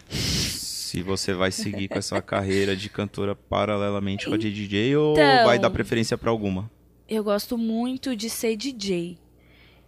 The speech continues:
Speaker 2: Então, é... eu não queria me limitar a falar, "Vou virar cantora e largar isso." Entendeu?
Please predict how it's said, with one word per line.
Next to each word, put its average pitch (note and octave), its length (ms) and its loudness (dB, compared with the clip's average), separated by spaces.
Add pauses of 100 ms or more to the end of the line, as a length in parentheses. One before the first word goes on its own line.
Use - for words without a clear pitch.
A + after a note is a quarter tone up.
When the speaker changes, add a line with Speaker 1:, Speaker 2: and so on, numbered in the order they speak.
Speaker 2:
Então, A#3+ 800 4
é... G3 680 0 (140)
eu A3+ 100 2
não B3+ 120 0
queria C4+ 380 4
me C4+ 120 2
limitar C#4 520 2 (1300)
a G#3 100 -2
falar, G#3+ 300 6
"Vou C4 200 4
virar C#4+ 260 4
cantora C4 420 4
e C4 60 2
largar A#3 360 2
isso." - 360 -12 (1000)
Entendeu? G3 380 -2